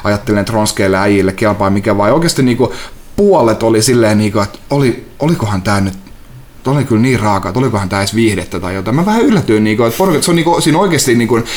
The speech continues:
kyllä siinä niinku Hollywood, ää, Hollywood-mittapuulla siinä niinku näytetään sellaisia juttuja, mitä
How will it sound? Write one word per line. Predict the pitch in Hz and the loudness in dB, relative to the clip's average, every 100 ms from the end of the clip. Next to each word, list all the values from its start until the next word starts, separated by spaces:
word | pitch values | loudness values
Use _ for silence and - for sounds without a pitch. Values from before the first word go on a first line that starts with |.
| - | -4
kyllä | 147 | -2
siinä | 143 | 2
niinku | 190 175 160 | 2 2 2
Hollywood, | 147 180 160 139 120 | 0 2 4 2 2
ää, | 101 123 117 120 98 - 69 73 - | 0 0 0 -2 -4 -8 -6 -4 -2
Hollywood-mittapuulla | 143 151 127 117 117 104 110 107 | 0 2 2 2 0 0 2 2
siinä | 107 113 113 | 2 2 0
niinku | 104 | 2
näytetään | 110 123 117 104 104 | 2 2 0 0 0
sellaisia | 113 107 101 | 0 0 2
juttuja, | 104 113 - 98 | 2 2 0 0
mitä | 95 95 98 | 0 -2 -4